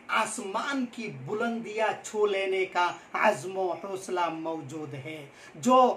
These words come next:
अपने ख्वाबों को हकीकत में बदलना चाहते हैं। मेरे दोस्त, आपकी चाहत क्या है?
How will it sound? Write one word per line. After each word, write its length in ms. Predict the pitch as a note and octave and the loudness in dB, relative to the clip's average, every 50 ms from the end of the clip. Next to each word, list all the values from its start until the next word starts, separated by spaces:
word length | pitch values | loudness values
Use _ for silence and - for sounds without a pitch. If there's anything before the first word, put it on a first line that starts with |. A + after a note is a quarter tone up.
| - - - | 0 -4 -4
अपने 360 | A#3+ A#3+ - - A#3+ B3 B3 - | -4 -4 -2 0 0 2 2 0
ख्वाबों 500 | - - F#3+ G3 G#3+ - - D#4 D#4 D4 - | -2 -2 0 0 2 4 6 4 4 4 2
को 200 | - A#3 F#3+ E3 - C#3 - - - - | 0 0 0 0 0 -2 -8 -14 -6 -2
हकीकत 500 | A#3 A#3 - - A#3+ A3 - - - - F#3 | -2 -2 0 0 0 0 0 -2 -4 -2 -2
में 200 | F#3+ F#3+ F3+ - | -2 -2 -2 -2
बदलना 460 | F#3 F3 F3 F3+ E3 E3 D#3+ D#3+ D3+ | -4 -4 -4 -4 -4 -4 -6 -6 -8
चाहते 420 | C3+ - - D3+ C3+ C3 - - D#3 C#3 | -8 -6 -6 -6 -6 -6 -8 -10 -12 -12
हैं। 220 | B2 C#3+ C#3+ - - - - - - - - - - - - - | -12 -14 -16 -16 -18 -20 -20 -20 -20 -20 -20 -20 -20 -20 -16 -12
मेरे 220 | D#3+ D#3+ D#3+ D#3 C#3 | -10 -8 -8 -8 -8
दोस्त, 360 | B2 D3+ D3 C#3+ C3+ - - - - - - - - - - - - - E3 | -8 -8 -8 -8 -10 -12 -16 -20 -20 -20 -20 -20 -20 -20 -20 -20 -14 -8 -6
आपकी 380 | E3 E3 - - - F3 C#3+ - | -6 -6 -6 -10 -16 -16 -16 -12
चाहत 380 | - E3+ D3 C3+ D3+ F#3 - - - | -10 -8 -8 -6 -8 -10 -12 -12 -12
क्या 140 | D#3+ C#3+ C3 | -12 -10 -10
है? 200 | C3 C3 C#3 - | -10 -12 -14 -16